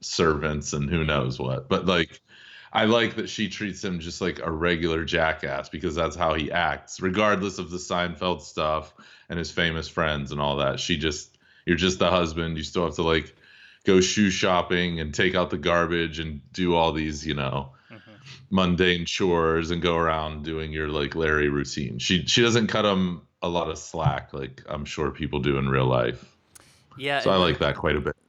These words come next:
Speaker 2: the chemistry is pretty immediate. Like, you know, one thing I discovered about the show in our research is that a lot of it's shot in order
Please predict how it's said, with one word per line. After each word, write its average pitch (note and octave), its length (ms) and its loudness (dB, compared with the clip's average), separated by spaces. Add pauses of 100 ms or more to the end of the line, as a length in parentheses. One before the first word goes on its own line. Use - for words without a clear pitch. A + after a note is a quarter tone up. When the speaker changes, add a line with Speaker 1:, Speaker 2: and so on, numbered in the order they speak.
Speaker 2:
the - 120 -12
chemistry G3 540 -2
is A#2+ 360 -4
pretty A#2 480 -4
immediate. G2+ 480 -6
Like, G2 400 -10 (380)
you B2+ 60 -6
know, A#2 100 -2
one B2+ 180 0
thing B2+ 180 2
I A#2 60 4
discovered A2+ 400 -2
about G#2+ 200 -2
the A2 60 -4
show A2 380 0
in G#2+ 80 -2
our G#2 160 -4
research G#2+ 540 -6
is G#2+ 100 -10
that G#2 160 -2
a G#2 60 -2
lot A2+ 320 4
of A2 120 -2
it's G#2+ 200 -6
shot G2+ 640 -4
in A2 200 -8
order G2+ 480 -6